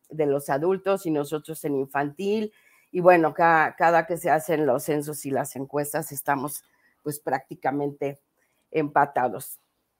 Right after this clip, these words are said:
Y no solo, este, pues, este, esta obesidad es un principal factor de riesgo para enfermedades crónico-degenerativas. Ya decíamos, pues, en la actualidad algunos tipos de cáncer y, bueno, muchísimas, eh,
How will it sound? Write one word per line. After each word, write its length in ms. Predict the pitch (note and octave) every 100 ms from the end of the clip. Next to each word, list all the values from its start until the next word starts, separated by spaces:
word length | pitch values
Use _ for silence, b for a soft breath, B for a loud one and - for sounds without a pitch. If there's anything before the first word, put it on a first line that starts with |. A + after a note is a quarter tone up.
| _ - -
Y 120 | F#3
no 180 | F3+ F#3
solo, 460 | G3+ F3+ F3 G3 G#3
este, 1080 | D3+ D3+ D3 - - D#3+ D3 C3+ B2+ A#2+ A#2+ _ _ - -
pues, 220 | G#3+ G#3
este, 500 | A#3 - G#3+ F3+ _ _ _
esta 340 | F3+ F#3 - F#3
obesidad 540 | E3 E3 E3+ E3 E3+
es 300 | E3+ E3+ - b b b b _
un 160 | G3 G3
principal 460 | F#3+ F#3+ - F3
factor 380 | E3+ F3 - E3+
de 100 | E3
riesgo 460 | D#3+ D#3 D3+ D#3+ -
para 180 | C#3 C#3
enfermedades 460 | C#3+ D3+ D#3 D#3+
crónico-degenerativas. 1900 | - D#3+ D#3+ F3+ D3+ C#3+ D3 C#3+ D3 - E3 D3+ D#3 D3+ C3 - A3+ F3+ D#3
Ya 100 | D#3+
decíamos, 540 | D#3+ - E3+ D3+ D3+
pues, 240 | - D3 D#3
en 80 |
la 80 | C#3+
actualidad 500 | C#3 D3 C#3+ D3 D#3
algunos 460 | D3+ D3 D3 D#3 D#3
tipos 300 | - D#3 D3+
de 100 | D3
cáncer 460 | E3+ E3+ E3+ G3+ - b b b b
y, 100 | -
bueno, 280 | D#3 E3 D3
muchísimas, 840 | D3 D#3 F3+ F3 F3+ D#3+ D#3 D#3 -
eh, 420 | C#3+ C#3 A#2+ G#2+